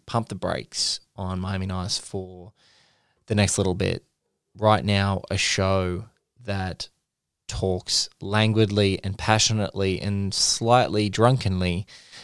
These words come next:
about glamorized cops from Michael Mann's two thousand and six impressionist masterpiece is probably a bit tone deaf.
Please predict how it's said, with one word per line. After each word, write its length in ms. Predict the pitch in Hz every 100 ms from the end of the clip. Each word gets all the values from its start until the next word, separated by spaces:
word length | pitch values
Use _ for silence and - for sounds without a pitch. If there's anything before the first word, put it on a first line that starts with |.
| - _
about 560 | - 98 98 92 90 - _ _ _ _ _ _ _ _ _ _ _ -
glamorized 600 | 110 101 98 92 90 -
cops 680 | 113 104 - - - - - _
from 280 | _ - 95
Michael 280 | 98 95 101
Mann's 420 | 92 92 92 -
two 160 | - 95
thousand 300 | 95 92 90
and 120 | 98
six 440 | - 90 - - - _ _ _ _ _
impressionist 800 | 101 92 - 98 - 92 90 -
masterpiece 840 | 98 95 - 92 95 92 - - - _
is 160 | 110 101
probably 540 | - - 117 110 113
a 60 | 98
bit 160 | 101 -
tone 240 | 92 90
deaf. 320 | - - -